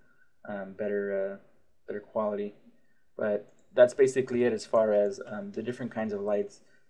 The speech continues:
We have our shadow maps, which are basically, um, images that are applied to the surfaces and then just kind of blurred with filters. And then we have our ray tracing, which are more accurate but more expensive as far as, uh, resources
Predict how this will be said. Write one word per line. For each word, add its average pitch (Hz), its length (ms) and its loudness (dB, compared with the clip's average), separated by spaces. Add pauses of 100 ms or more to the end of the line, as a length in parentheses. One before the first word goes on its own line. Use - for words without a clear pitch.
We 117 80 -6
have 110 100 0
our 104 140 0
shadow 113 300 4
maps, 113 360 -4
which 107 180 -8
are 110 60 -6
basically, 110 680 -6 (100)
um, 110 280 -6 (380)
images 131 600 -4 (100)
that 107 380 0
are 107 220 -6
applied 113 440 -2
to 123 140 -4
the 107 100 -10
surfaces 113 540 -6
and 104 120 -8
then 101 160 -8
just 101 200 -14
kind 117 120 -4
of 104 120 -6
blurred 107 200 -2
with 101 200 -6
filters. 113 420 -8 (460)
And 113 120 -4
then 110 60 -2
we 110 80 2
have 117 100 6
our 104 140 4
ray 104 140 4
tracing, 104 320 -4
which 104 160 -6
are 101 160 0
more 117 280 0
accurate 120 560 -2
but 104 320 0 (560)
more 123 260 2
expensive 107 520 -2
as 95 140 -8
far 104 220 -2
as, 98 180 -4
uh, 98 340 -4 (100)
resources 104 760 -10